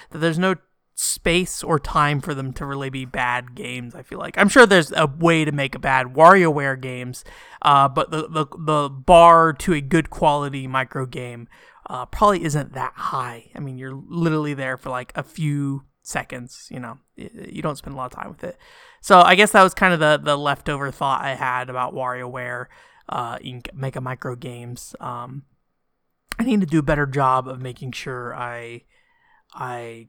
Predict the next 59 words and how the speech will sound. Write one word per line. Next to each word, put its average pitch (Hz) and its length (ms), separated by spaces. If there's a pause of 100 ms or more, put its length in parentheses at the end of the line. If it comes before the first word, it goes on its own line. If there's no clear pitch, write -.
cut 135 240
out 120 320 (340)
that 120 360
stuff - 400
from 123 280
the 120 120 (180)
back 123 260
half 127 240
of 127 140
the 123 180
stream. 127 440
I 135 120
think, 202 280
like, 165 220
with 147 100
a - 40
couple, 165 420
a 180 80
couple 165 280
of 135 100
streams, 139 380
I've 131 120
just 135 160
kinda 135 200
left 131 240
it 131 80
in 123 140
recently, 123 460
although, 120 300
eh, 165 220 (520)
eh, 285 220
it's 240 100
probably 202 200
not 156 200
bad 131 300
to 135 60
have, 127 340
have 131 320
the 127 160
quick - 280
play 135 140
stream 139 200
at 127 80
the 139 160
end 131 260
of, 123 80
like, 123 280
the 143 120
Lost 127 260
Dimension 135 380
Part 143 320
One. 131 300 (420)
And, - 180 (560)
and 180 100
I 180 40
had 202 120
to 170 60
split 180 300
the, - 160